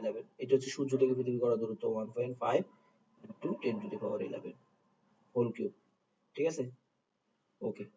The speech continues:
তো আবার আমাদের নিচে কত আছে? এই যে জি এর ভ্যালু, জি এর ভ্যালু তো আমরা জানি, জি এর ভ্যালু কত? জি এর ভ্যালু হচ্ছে six point six seven ten to the power মাইনাস কত? ইলেভেন। তো এই জিটা আছে আমাদের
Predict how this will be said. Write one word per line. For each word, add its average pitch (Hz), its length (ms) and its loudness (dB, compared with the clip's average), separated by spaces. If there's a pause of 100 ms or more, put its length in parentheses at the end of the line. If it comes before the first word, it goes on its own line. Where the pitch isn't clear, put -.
(400)
তো - 40 2 (540)
আবার 170 200 10 (100)
আমাদের 156 280 8
নিচে 151 200 2
কত 135 100 6 (100)
আছে? 139 120 0 (120)
এই 120 80 0
যে 127 140 10
জি 143 140 4
এর 143 120 8
ভ্যালু, 123 220 6
জি 139 120 2
এর 151 80 10
ভ্যালু 147 160 6
তো 156 80 6
আমরা 147 180 4
জানি, 120 160 2 (100)
জি 131 100 4
এর 127 80 6
ভ্যালু 135 200 6
কত? 127 100 2 (640)
জি 123 100 6
এর 123 60 12
ভ্যালু 127 140 12
হচ্ছে - 140 2 (100)
six 123 120 0 (160)
point 170 240 10 (400)
six 170 140 -4 (160)
seven 131 220 4 (360)
ten 123 220 -2
to 131 120 -4
the 139 120 -4
power 175 200 4 (500)
মাইনাস 123 360 2 (380)
কত? 139 140 4 (680)
ইলেভেন। 107 280 0 (1400)
তো - 60 -2 (240)
এই 165 160 6
জিটা 143 300 6
আছে 135 200 4
আমাদের 123 220 0